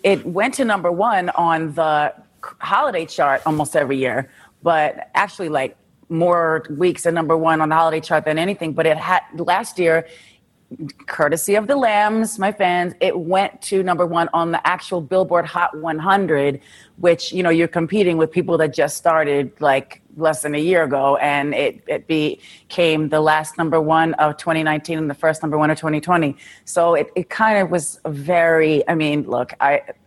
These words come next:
I can't even explain how great it felt.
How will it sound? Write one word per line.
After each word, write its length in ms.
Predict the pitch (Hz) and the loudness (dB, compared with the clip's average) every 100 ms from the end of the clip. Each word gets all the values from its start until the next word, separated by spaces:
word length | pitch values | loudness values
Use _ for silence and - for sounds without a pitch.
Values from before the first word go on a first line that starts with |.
| - - | -4 0
I 340 | 156 147 143 _ _ _ _ _ _ _ _ _ _ - | 0 -2 -8 _ _ _ _ _ _ _ _ _ _ -6
can't 240 | 190 165 | -2 0
even 200 | 156 143 | 2 0
explain 400 | 143 - 151 135 | -4 -2 0 0
how 140 | 143 131 | 0 -2
great 220 | 123 107 | -2 -2
it 120 | 139 | -2
felt. 320 | - 80 - | 0 -2 -2